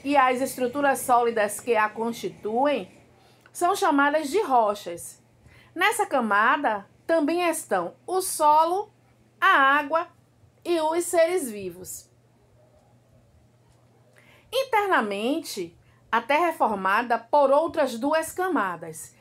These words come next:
que são o manto e o núcleo. O manto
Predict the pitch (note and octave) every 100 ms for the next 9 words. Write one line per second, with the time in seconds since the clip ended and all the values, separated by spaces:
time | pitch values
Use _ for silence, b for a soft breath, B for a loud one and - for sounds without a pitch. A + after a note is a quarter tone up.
0 | b b - F4 E4+ - F3 D#3+ - _
1 | _ - A4 F#4 E4 E4+ F4 G4 A#4+ -
2 | b b b - G4+ A4 A#4+ D#4+ C4+ C4+
3 | G#3+ F3+ F3+ - _ _ _ _ _ _
4 | _ _ _ _ _ _ _ _ _ _
5 | _ b _ A4 F#4 C4+ D4 F#4 F#4 G3+
6 | F3